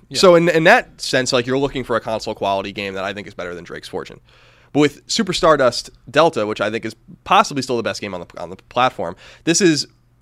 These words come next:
Speaker 2: a game that is basically an iteration of a P S N game on P S three, but feels right at home on the Vita. And so you're looking for something completely different there.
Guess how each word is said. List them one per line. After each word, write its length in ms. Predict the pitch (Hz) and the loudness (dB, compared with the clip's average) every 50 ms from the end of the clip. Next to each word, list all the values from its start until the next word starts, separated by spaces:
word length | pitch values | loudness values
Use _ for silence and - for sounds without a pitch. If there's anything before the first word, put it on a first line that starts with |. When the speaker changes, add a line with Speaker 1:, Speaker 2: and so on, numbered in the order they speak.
| _ - 143 | _ -2 -2
Speaker 2:
a 80 | 143 | -2
game 380 | 135 117 139 131 131 127 123 117 | 0 0 0 0 0 0 -2 -2
that 320 | 117 113 113 110 110 110 | -2 0 0 -2 -2 -4
is 320 | 117 113 113 113 113 110 - | -6 -4 -4 -4 -4 -6 -6
basically 520 | - 131 143 139 - 147 131 135 123 113 | -2 -2 -2 -2 -4 -8 -4 -4 -4 -2
an 60 | 110 | -2
iteration 460 | 107 107 110 107 107 110 - - 117 | -4 -4 -4 -4 -4 -4 -6 -8 -10
of 100 | 95 98 | -8 -8
a 60 | 98 92 | -10 -10
P 200 | _ - 120 107 | _ -8 -8 -8
S 140 | 98 - - | -8 -6 -8
N 160 | 104 101 104 | -8 -8 -8
game 140 | 104 101 95 | -10 -10 -10
on 80 | 92 95 | -10 -12
P 160 | - - 110 | -10 -10 -8
S 140 | 92 92 - | -8 -8 -10
three, 200 | - 139 147 143 | -10 -8 -6 -6
but 200 | 123 110 - _ | -6 -8 -12 _
feels 460 | - _ - 190 202 196 170 139 - | -20 _ -12 -6 -4 -2 -2 -4 -6
right 240 | 117 117 120 135 135 | -4 -2 0 0 0
at 100 | 117 92 | -2 -6
home 460 | - 131 131 135 123 113 104 98 95 - | -4 -4 -2 -2 -2 -2 -4 -6 -12 -8
on 140 | - 101 104 | -8 -6 -6
the 60 | 101 101 | -6 -8
Vita. 240 | 107 110 104 104 | -6 -6 -4 -4
And 100 | 95 110 | -6 -6
so 120 | - - 123 | -2 -2 -2
you're 160 | 123 127 135 | 0 0 -2
looking 180 | 139 135 147 139 | -4 -6 -8 -14
for 80 | 143 | -8
something 220 | 139 147 139 139 135 | -8 -8 -8 -6 -8
completely 280 | 135 139 143 139 135 | -6 -6 -6 -6 -6
different 260 | 127 - - 202 185 | -6 -8 -10 -6 -4
there. 220 | 208 214 135 - | -2 -2 -2 -2